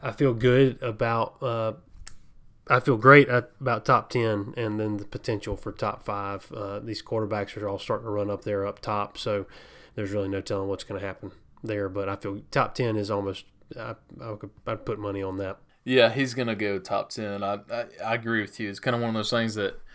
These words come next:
Speaker 2: you hear all this stuff about him, and you hear all these things outside of football. And <sighs> look, bottom line is,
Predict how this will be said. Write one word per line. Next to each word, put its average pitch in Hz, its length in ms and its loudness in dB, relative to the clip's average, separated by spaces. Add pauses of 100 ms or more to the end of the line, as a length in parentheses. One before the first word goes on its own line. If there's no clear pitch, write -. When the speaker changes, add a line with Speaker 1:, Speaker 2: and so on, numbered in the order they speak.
(280)
Speaker 2:
you 104 120 -4
hear 127 240 10
all 113 160 10
this 107 180 2
stuff 113 280 2
about 110 360 4
him, 107 380 -2
and 98 240 -6
you 98 80 -6
hear 110 200 0
all 110 120 2
these 107 160 -4
things 110 220 -2
outside 110 420 0
of 101 80 -6
football. 107 640 2
And 90 220 -8 (360)
<sighs> - 300 -8
look, 120 360 -2
bottom 131 300 8
line 110 320 2
is, 110 440 0